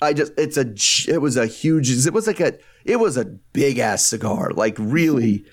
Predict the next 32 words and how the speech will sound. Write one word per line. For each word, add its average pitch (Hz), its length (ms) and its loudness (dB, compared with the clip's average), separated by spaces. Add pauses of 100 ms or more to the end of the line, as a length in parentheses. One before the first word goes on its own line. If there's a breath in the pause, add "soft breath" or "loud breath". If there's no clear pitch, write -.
(400 soft breath)
really 143 380 2
thick. 113 340 -2
And 113 100 2
I 113 60 2
just, 117 220 0
like, 110 320 0
I 120 100 0
just, 143 280 -2
all 147 240 2
I 165 80 2
could - 200 -8
think 123 220 -2
of 104 340 0
watching 110 480 -2
him 107 140 0
do 110 160 0
this 104 180 0
and 98 100 -6
talk 107 200 0
to 101 80 -14
the 101 80 -6
private 104 320 -2
investigator, 101 720 0 (180 loud breath)
like, 101 180 -2
leaning 117 280 0
back 107 220 0
on 107 80 0
his 104 160 0
desk, 101 360 0
you 101 60 0
know, 101 160 0
getting, 104 420 -4